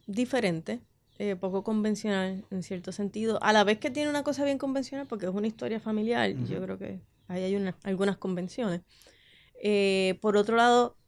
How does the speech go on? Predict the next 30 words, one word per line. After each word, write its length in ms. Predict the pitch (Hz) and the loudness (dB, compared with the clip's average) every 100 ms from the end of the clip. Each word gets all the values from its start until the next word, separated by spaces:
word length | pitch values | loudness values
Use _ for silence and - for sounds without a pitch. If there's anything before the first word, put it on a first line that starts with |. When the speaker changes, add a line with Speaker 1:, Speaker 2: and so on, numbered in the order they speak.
| - | -6
Speaker 1:
busca 380 | 196 208 254 226 | -4 -2 -4 -4
tener 160 | 233 | -2
una 180 | 233 233 | 0 -2
perspectiva 600 | 220 - 208 208 233 233 | -4 -6 -8 -4 -2 0
un 80 | 208 | 0
poco, 480 | 196 202 202 202 196 _ | -2 -6 -2 -4 -4 _
po-, 200 | 208 196 _ _ _ | -10 -10 _ _ _
un 140 | 208 | -10
poco, 380 | - 208 208 202 | -4 -2 0 2
¿verdad? 400 | 190 190 214 226 - - | 2 2 0 -2 -6 -14
Esa 160 | - | -10
perspectiva 520 | 214 - 214 - 214 208 | -8 -8 -8 -2 0 2
galáctica 640 | 185 208 - 175 - 160 - _ _ _ _ _ - | 0 -2 -4 -10 -10 -10 -16 _ _ _ _ _ -4
le 160 | 196 | 2
da 220 | 190 202 - | 6 6 4
otro. 640 | 202 185 208 196 175 165 - _ _ - - - | 0 2 4 4 2 -2 -12 _ _ -20 -20 -4
Además, 500 | 214 220 247 302 294 | 2 4 4 2 0
yo 160 | - 262 | -2 0
creo 360 | 285 294 277 | 2 4 4
que 120 | 254 220 | 2 0
también 360 | 220 214 220 | 2 2 2
es 80 | 247 | 2
una 200 | 247 269 | 2 0
película 540 | 269 269 269 262 247 226 | 0 -2 -2 0 0 0
que 200 | 220 214 | -2 0
in-, 240 | 208 202 _ _ _ _ _ _ | -2 -4 _ _ _ _ _ _
que 100 | 220 | -2
intenta 720 | 226 214 254 262 277 - 269 | 0 0 2 2 2 0 -2
contar 540 | 254 262 254 - 262 254 | 0 -2 -2 0 2 2
historias, 760 | 262 - 277 269 247 240 - | -2 -2 0 4 2 0 -4